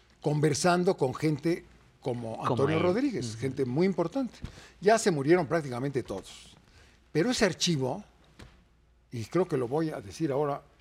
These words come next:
Speaker 1: lo voy a donar
Speaker 2: Lo
Speaker 1: a
Speaker 2: vas a repetir,
Speaker 1: Lo
Speaker 2: porque
Speaker 1: voy, no, pero
Speaker 2: ajá.
Speaker 1: lo, lo, bueno, voy, voy a continuar.
Speaker 2: Ajá,
Speaker 1: Pero
Speaker 2: ok.
Speaker 1: lo voy a donar a la televisora que nos acoge,
Speaker 2: Muy
Speaker 1: a
Speaker 2: bien,
Speaker 1: Canal once.
Speaker 2: a Canal once.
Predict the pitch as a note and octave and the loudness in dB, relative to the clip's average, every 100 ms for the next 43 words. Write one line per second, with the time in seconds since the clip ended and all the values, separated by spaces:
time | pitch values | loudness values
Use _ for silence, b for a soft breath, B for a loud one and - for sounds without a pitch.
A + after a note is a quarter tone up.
0 | - - A2+ B2+ B2 E3+ G#3 G3+ - - | -20 -12 -6 -4 2 4 2 0 -12 -20
1 | _ _ C3 G#2+ A2+ A#2 C#3 F3 - B | _ _ -6 -4 -4 -2 -2 -2 -6 B
2 | B - E3 D#3+ F3+ G#3 A#3 E3+ D3 - | B 0 2 4 4 2 -2 -2 -4 -6
3 | B2 - G#3 C#3+ - - A2 A#2 E3 C#4+ | -8 -4 -4 -4 -6 -8 -6 -2 2 2
4 | E3 E3+ C#3+ C3 - D3 D3 C3 C3+ - | 2 0 2 0 -2 -4 -4 -2 -4 -6
5 | C#3 G#2+ D#3+ F3 A#3 C#3 - A#2+ C3 A#2+ | -4 0 2 4 4 2 -4 -4 -4 -6
6 | - E3 C3 A#2+ B2+ C3+ C3 E3+ G3 F3 | 0 0 0 -2 -2 0 2 6 8 6
7 | C#3+ D#3 F#3 G3 - - - C#3+ D#3 E3 | 4 2 2 0 -8 -20 -8 -2 0 -2
8 | - _ _ - _ - - - - - | -10 _ _ -20 _ -20 -16 -14 -16 -20
9 | - _ - G#2+ A2 A2+ A2 G2+ D#3+ C3+ | -20 _ -12 -12 -10 -10 -8 0 0 0
10 | - _ B2+ A2+ C3+ - B2 - - _ | -6 _ -12 -10 -10 -12 -16 -18 -20 _
11 | _ _ - F3 D3 B2+ C#3+ C#3 A#2 A2+ | _ _ -2 0 0 0 0 0 -2 -8
12 | B2 A2+ A2 F#2 D2 | -8 -6 -10 -12 -16